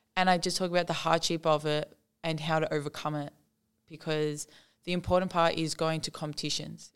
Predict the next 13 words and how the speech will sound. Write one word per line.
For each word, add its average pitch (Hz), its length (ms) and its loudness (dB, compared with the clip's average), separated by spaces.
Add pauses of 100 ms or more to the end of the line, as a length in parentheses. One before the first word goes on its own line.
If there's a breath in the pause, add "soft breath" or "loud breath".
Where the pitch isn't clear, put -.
and 151 380 -4
to - 140 -6
prepare 160 360 -2
for 160 120 -12
competitions, 151 760 -8 (320 soft breath)
you 160 120 -4
need 156 140 0
to 151 60 -2
go 151 220 2
through 151 220 -2
that 151 180 0
rest, 151 320 0
recovery, 147 680 -2